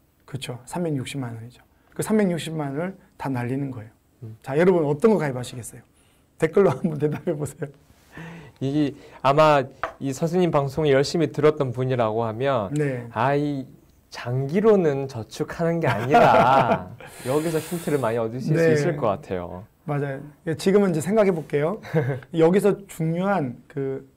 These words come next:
Speaker 1: 마케팅, 행동 경제학, 소비 심리학이 나오는 거예요.
Speaker 2: 음.
Speaker 1: 예, 이런 것 때문에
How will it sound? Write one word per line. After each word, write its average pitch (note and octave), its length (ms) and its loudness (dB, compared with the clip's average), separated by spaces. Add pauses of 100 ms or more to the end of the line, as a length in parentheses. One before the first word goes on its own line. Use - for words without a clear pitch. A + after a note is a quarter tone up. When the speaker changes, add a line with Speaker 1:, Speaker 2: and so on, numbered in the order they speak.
(120)
Speaker 1:
마케팅, C3+ 720 -8
행동 G3 360 0
경제학, D3 520 -2 (180)
소비 E3 320 -4
심리학이 G#3+ 800 0
나오는 A#2+ 360 -6
거예요. A#2 160 -16 (240)
Speaker 2:
음. G#2+ 260 -12 (180)
Speaker 1:
예, C#3+ 40 -2
이런 E3+ 260 6
것 A#3 180 4
때문에 E3+ 600 -2